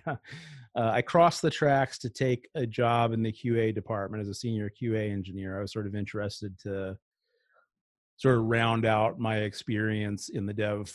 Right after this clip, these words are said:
world, um, uh, with, with the idea that it would make me sort of a, a better and more holistic, uh,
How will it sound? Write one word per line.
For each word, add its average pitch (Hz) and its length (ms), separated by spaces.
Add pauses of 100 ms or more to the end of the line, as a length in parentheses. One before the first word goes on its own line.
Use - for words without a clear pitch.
(160)
world, 101 640 (420)
um, 95 520 (920)
uh, 110 240
with, 101 160
with 101 160
the 110 100
idea 101 320
that 98 100
it 98 60
would 95 140
make 95 220
me 98 260 (300)
sort 101 200
of 98 80
a, 107 260 (140)
a 107 80
better 98 320
and 98 80
more 101 160
holistic, 101 540 (640)
uh, 92 340